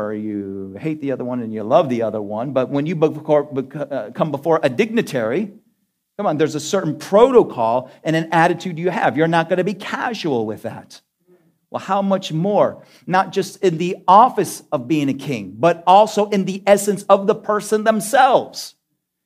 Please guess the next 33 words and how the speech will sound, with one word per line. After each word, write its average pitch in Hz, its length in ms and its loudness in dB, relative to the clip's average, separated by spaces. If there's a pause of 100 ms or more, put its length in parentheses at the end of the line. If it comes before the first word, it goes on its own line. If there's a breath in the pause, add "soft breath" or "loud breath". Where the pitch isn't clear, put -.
You 156 80 -4
know, 165 100 2
even 208 220 2
if 208 100 -2
you 208 60 0
don't 202 220 4
like 185 240 0
the 180 80 -2
president 120 480 -6
or 120 100 -6
you 156 100 -6
don't 180 260 0
like 175 260 0
a 220 80 -6
king, 113 300 -6
you're 160 120 -2
still 180 260 -4
gonna 175 200 -4
show 160 260 -2
reverence 151 520 2
and 156 60 -6
you're 147 80 -4
still 165 220 -4
gonna 151 160 -4
show 139 300 -4
honor 175 260 2
because 156 300 -4
of 139 80 -2
what? 185 220 2
Because 160 260 -6
of 156 80 -4
the 202 100 0
office. 262 680 2